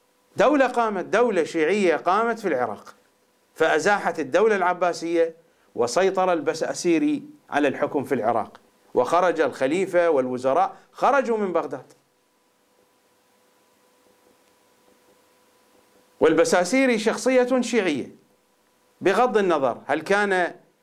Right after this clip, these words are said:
على التزام ديني أو لا، وربما كان على التزام ديني، وما كتب في التاريخ لعله كذب، ما قيل بأن بداية الحركة بعد أن نشأت مجموعة متعصبة من الحنابلة في بغداد،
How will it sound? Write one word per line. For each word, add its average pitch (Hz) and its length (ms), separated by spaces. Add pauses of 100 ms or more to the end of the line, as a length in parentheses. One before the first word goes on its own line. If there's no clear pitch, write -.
(120)
على 170 180
التزام 170 640
ديني 190 420
أو 135 140
لا، 113 280 (240)
وربما 196 460
كان 226 240
على 196 220
التزام 180 480
ديني، 208 260
وما 165 260
كتب 156 540 (1500)
في 180 100
التاريخ 180 460
لعله 226 420
كذب، 247 360 (420)
ما 160 160
قيل 190 240
بأن 170 380
بداية 165 520
الحركة 160 720 (640)
بعد 156 300
أن 147 220
نشأت 151 520 (640)
مجموعة 151 500
متعصبة 151 640
من 147 140
الحنابلة 160 640
في 143 140
بغداد، 131 520